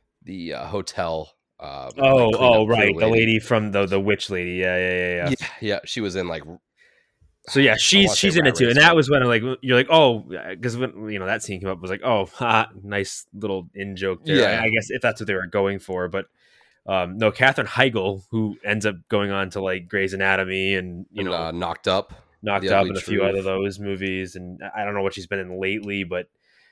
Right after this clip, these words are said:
Speaker 2: you know, you forget that she, it's kinda like her Jennifer Aniston, like, horror movie, you know
Speaker 1: Yeah.
Speaker 2: what I mean? Like, they all have to do one
Speaker 1: <laughs> Yeah, yeah, they got
Speaker 2: cheesy,
Speaker 1: one.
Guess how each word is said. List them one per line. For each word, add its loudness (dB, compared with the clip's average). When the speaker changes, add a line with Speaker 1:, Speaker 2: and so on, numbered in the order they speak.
Speaker 2:
you -4
know, -4
you -10
forget 0
that -4
she, -10
it's -10
kinda 0
like 2
her 2
Jennifer 0
Aniston, 0
like, -2
horror 4
movie, -6
you 0
know -2
Speaker 1:
Yeah. 0
Speaker 2:
what -4
I -2
mean? -2
Like, 0
they 4
all 6
have -2
to -4
do 0
one -2
Speaker 1:
<laughs> -
Yeah, -2
yeah, -2
they -2
got -2
Speaker 2:
cheesy, 2
Speaker 1:
one. 4